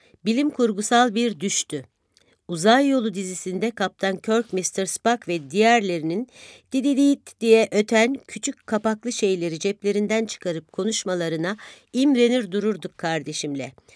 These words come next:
Ah, ne güzel olurdu bir gün böyle bir şey icat edilseydi. Herkes kendi telefonunu cebinde taşısa, isterse kolye gibi boynuna assa, her yerde konuşabilse.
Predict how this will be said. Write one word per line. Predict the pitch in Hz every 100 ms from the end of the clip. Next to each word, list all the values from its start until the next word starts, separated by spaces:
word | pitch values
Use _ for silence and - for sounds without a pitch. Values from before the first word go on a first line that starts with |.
| - _ -
Ah, | 220 226 - -
ne | 175
güzel | 220 214 196 170
olurdu | 160 160 139 147
bir | 151 220
gün | 214 190 170
böyle | 190 226 208 165
bir | 165
şey | - 170 160 160
icat | 147 156 151
edilseydi. | 139 139 135 - 143 123 107 85 _ _ _ _ - -
Herkes | - 269 285 240 214
kendi | - 196 190 226
telefonunu | 220 185 170 165 160 190
cebinde | - 170 156 175 185 185
taşısa, | 160 - - - 147 - - - -
isterse | 214 - 254 247 240
kolye | 220 226 262 240 214
gibi | 180 190 165
boynuna | 196 190 190 202 160
assa, | 160 - - 160 - _ - -
her | 247 294
yerde | 294 240 220 226
konuşabilse. | 226 202 196 - 170 165 156 - 143